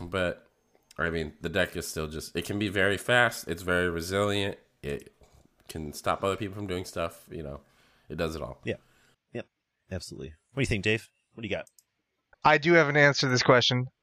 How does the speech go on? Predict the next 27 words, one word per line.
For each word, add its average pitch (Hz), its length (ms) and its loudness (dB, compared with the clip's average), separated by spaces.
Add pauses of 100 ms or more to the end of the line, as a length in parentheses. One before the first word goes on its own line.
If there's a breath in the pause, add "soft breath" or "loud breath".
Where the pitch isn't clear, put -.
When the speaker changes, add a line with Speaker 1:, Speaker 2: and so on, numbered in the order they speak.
Speaker 3:
I 143 760 8 (200)
have 117 180 4
had 131 140 6
a 123 60 4
lot 120 180 6
of 117 60 2
success 117 400 4
bringing 113 480 6
Zada 92 600 6 (100)
to - 160 -10
E 98 80 -4
D 90 140 -2
H 90 200 0
tables. - 440 -4 (560 loud breath)
Um, 92 380 4
Speaker 2:
Oh. 95 680 -2 (600 loud breath)
I - 40 -14
was - 160 -4
not 101 160 0
expecting 127 360 -4
that 80 120 -4
one. 65 120 -12
Speaker 3:
Yeah. 123 280 8 (160)
Well, 143 220 8
I 156 140 8
mean, 151 220 -2 (800 soft breath)
z-, - 160 0